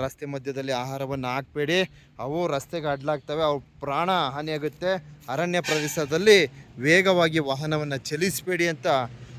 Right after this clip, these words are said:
ಈ ಸಂದೇಶವನ್ನು ತಿಳಿಸ್ತಾ ಇದ್ದೀನಿ ಬಂಧುಗಳೇ. ದಯವಿಟ್ಟು ಅರಣ್ಯ ಪ್ರದೇಶದಲ್ಲಿ ವೇಗವಾಗಿ ವಾಹನವನ್ನು ಚಲಿಸಬೇಡಿ. ಕೋತಿಗಳು ಸಡನ್ನಾಗಿ ಬಂದ್ಬಿಡ್ತವೆ, ಏನು ಮಾಡೋಕ್ಕಾಗತ್ತೆ ಅಂತ ಕೇಳ್ತಾರೆ ಕೆಲವರು. ಅವರಂಥ ವಿಕೃತ ಮನಸ್ಥಿತಿ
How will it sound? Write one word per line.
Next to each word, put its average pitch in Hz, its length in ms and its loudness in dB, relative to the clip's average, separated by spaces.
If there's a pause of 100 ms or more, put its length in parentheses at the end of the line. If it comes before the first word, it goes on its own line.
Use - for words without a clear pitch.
(180)
ಈ 135 40 -4 (180)
ಸಂದೇಶವನ್ನು 147 640 -2 (140)
ತಿಳಿಸ್ತಾ 147 420 -2
ಇದ್ದೀನಿ 160 300 -2
ಬಂಧುಗಳೇ. 147 340 0 (1080)
ದಯವಿಟ್ಟು 180 360 2 (120)
ಅರಣ್ಯ 165 320 0
ಪ್ರದೇಶದಲ್ಲಿ 160 560 0 (640)
ವೇಗವಾಗಿ 156 640 2
ವಾಹನವನ್ನು 143 520 -6
ಚಲಿಸಬೇಡಿ. 143 520 -6 (360)
ಕೋತಿಗಳು 180 420 -4 (100)
ಸಡನ್ನಾಗಿ 190 560 -2
ಬಂದ್ಬಿಡ್ತವೆ, 185 420 -4 (120)
ಏನು 170 140 -4
ಮಾಡೋಕ್ಕಾಗತ್ತೆ 170 580 -6
ಅಂತ 160 100 -10 (100)
ಕೇಳ್ತಾರೆ 147 300 -8 (100)
ಕೆಲವರು. 143 300 -6 (500)
ಅವರಂಥ 165 360 -4 (180)
ವಿಕೃತ 175 400 -8 (160)
ಮನಸ್ಥಿತಿ 160 400 -8